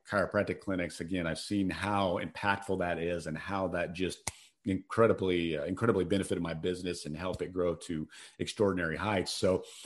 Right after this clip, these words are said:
when I retired, I knew I wanted to coach 'cause how impactful that can be. And then I knew the customer service side of things, how impactful that can be on a business. So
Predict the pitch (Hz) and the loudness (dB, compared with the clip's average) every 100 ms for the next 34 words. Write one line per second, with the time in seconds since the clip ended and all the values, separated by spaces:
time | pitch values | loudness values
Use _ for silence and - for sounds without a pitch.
0 | - - 101 110 104 - 113 110 104 92 | -10 0 4 6 4 4 6 8 8 6
1 | 101 - - 98 127 120 117 104 - 101 | 0 -6 -2 6 8 10 8 4 4 4
2 | 95 - 87 85 - 98 104 95 - 101 | 4 2 0 0 -6 -2 2 2 2 0
3 | 90 98 90 85 85 82 90 90 - - | 2 0 0 -2 -4 -4 -2 -4 -6 -20
4 | - - - 95 87 90 104 104 85 107 | -20 -14 -4 -2 0 2 4 4 4 2
5 | 101 92 85 80 - - 113 101 87 - | 2 0 -2 -4 -8 -4 2 4 2 2
6 | 90 85 - 87 85 87 85 78 92 80 | 2 2 0 -2 -2 -2 -4 -2 -4 -4
7 | 85 78 104 110 - 87 85 82 80 80 | -6 -2 0 0 0 -4 -2 -2 -2 -4
8 | 78 90 - 85 - 82 80 | -2 -2 -2 -6 -4 -2 -2